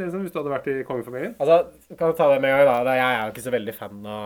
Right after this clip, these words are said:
Speaker 2: kongehuset. Det er kanskje ikke du heller, Stefan. Eh, men man er jo født inn i en familie som er den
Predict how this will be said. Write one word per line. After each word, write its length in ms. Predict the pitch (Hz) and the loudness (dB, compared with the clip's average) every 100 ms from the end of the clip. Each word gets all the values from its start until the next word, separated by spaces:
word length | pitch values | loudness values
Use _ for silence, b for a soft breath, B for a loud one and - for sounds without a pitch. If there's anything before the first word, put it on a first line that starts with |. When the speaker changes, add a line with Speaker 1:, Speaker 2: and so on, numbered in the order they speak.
| 104 | -10
Speaker 2:
kongehuset. 480 | 117 98 95 127 131 | -12 -14 -8 -4 -2
Det 60 | 117 | -4
er 80 | 113 | -10
kanskje 180 | - - | -12 -14
ikke 80 | |
du 60 | 107 | -12
heller, 300 | 107 98 101 | -12 -10 -12
Stefan. 380 | 101 110 143 196 196 180 | -12 -8 -2 -2 -4 -12
Eh, 460 | 151 147 143 139 131 | -10 -6 -4 -4 -2
men 160 | 139 | 0
man 160 | 139 139 | 2 4
er 140 | 120 | 6
jo 80 | 160 | 4
født 480 | 165 - 151 _ _ | 4 -4 -6 _ _
inn 160 | 131 107 | -12 -10
i 60 | 110 | -10
en 80 | |
familie 540 | 110 127 113 101 107 139 143 139 | -6 -6 -6 -6 0 6 6 4
som 320 | 113 - 120 123 | -6 -6 -6 -6
er 160 | 110 | -8
den 60 | 107 | -8